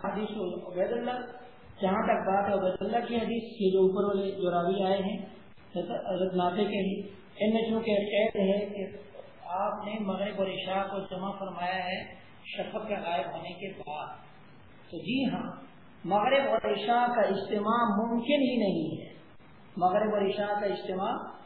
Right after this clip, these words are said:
ممکن ہی نہیں ہے جب تک کہ شفق کے بعد نہ پڑھا جائے۔ اب شفق کے بعد کا یہ مطلب ہرگز نہیں ہے کہ شفق کے بعد مغرب ہی پڑھی جائے گی، مغرب کو تو شفق سے پہلے پڑھا گیا، لیکن عشاء کو کب پڑھا گیا؟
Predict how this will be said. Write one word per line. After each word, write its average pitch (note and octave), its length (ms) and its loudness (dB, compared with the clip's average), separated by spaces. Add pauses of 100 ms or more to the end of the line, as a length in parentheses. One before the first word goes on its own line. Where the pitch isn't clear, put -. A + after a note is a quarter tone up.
(340)
ممکن A#3+ 560 0
ہی C4 240 0
نہیں A#3+ 440 4
ہے G#3+ 140 4 (160)
جب G#3+ 160 0 (140)
تک A#3+ 260 -4
کہ B3+ 160 2
شفق - 420 -6
کے A3 180 -2
بعد F#3+ 340 2
نہ G3 160 0 (500)
پڑھا F#3 280 -2
جائے۔ D#3 260 -6 (960)
اب E3+ 100 2
شفق G#3+ 360 0
کے A3 80 2 (120)
بعد G3+ 240 4
کا A3 80 -2
یہ G#3+ 160 4
مطلب G#3+ 300 2
ہرگز G#3+ 340 0
نہیں A3 140 -2
ہے A3 100 -4
کہ G#3+ 160 -2
شفق G#3 260 -2
کے G#3+ 80 -2
بعد G#3 240 6
مغرب G#3+ 280 4
ہی G#3+ 120 2
پڑھی G3+ 260 4
جائے D#3+ 220 4
گی، - 120 -6 (580)
مغرب G#3 440 4
کو B3 160 2
تو C4 80 2 (160)
شفق A#3+ 400 -2
سے C4 100 2 (100)
پہلے B3 220 4 (120)
پڑھا A#3 280 6
گیا، D#3 160 0 (600)
لیکن G#3 360 0
عشاء A#3 280 2
کو A3+ 120 0
کب G#3+ 180 2
پڑھا G#3 220 6
گیا؟ G3+ 120 4